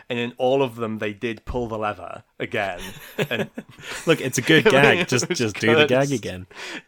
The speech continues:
Speaker 1: Solid gag. And, but a different thing happens, like an anvil falls on her head or whatever.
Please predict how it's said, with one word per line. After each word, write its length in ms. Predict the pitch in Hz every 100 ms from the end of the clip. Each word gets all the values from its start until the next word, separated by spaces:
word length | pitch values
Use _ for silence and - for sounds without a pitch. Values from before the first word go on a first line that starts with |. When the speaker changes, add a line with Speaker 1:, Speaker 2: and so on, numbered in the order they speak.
| 330
Speaker 1:
Solid 440 | - - 123 127 120
gag. 400 | 127 113 110 107 - - -
And, 340 | 127 123 127 - _ _
but 240 | - 139 139
a 40 |
different 320 | 143 139 123
thing 180 | - 117
happens, 420 | 107 104 104 101
like 100 | 107
an 60 | 104
anvil 300 | 101 98 101
falls 260 | - 101 101
on 60 |
her 80 | 101
head 240 | 98 95 98
or 80 |
whatever. 400 | 95 95 92 90